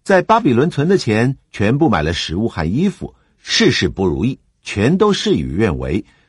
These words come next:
他们带着重建国家的盼望回来，现在却连糊口都有问题。当然，他们讨论了这个问题，为什么会变得这么惨呢？于是他们自己下了结论，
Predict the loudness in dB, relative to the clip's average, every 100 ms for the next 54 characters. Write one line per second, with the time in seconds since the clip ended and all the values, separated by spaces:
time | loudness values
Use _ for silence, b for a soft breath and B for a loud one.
0 | b -4 0 0 0 0 0 -6 -6 -4
1 | -4 -2 -2 -2 -4 -4 -2 -2 -2 -2
2 | 0 2 2 -2 -4 -8 -4 0 0 -4
3 | _ _ -4 2 4 4 0 -4 -2 0
4 | 2 0 -4 -2 -2 -2 -6 -10 -12 _
5 | -4 -4 -4 -6 -6 -6 -12 -20 -20 _
6 | _ _ _ _ _ _ _ _ _ _
7 | 0 2 2 2 0 0 -4 2 2 2
8 | 0 -2 0 -2 -4 -10 -16 -16 _ _
9 | 2 2 4 2 2 0 _ -4 0 2
10 | 2 2 2 0 0 -2 -4 -8 -8 -8
11 | -8 -8 _ _ _ _ _ _ _ _
12 | _ -2 0 0 -2 -4 -6 -2 -2 -2
13 | -6 -6 -4 -4 -6 -12 -14 -4 -2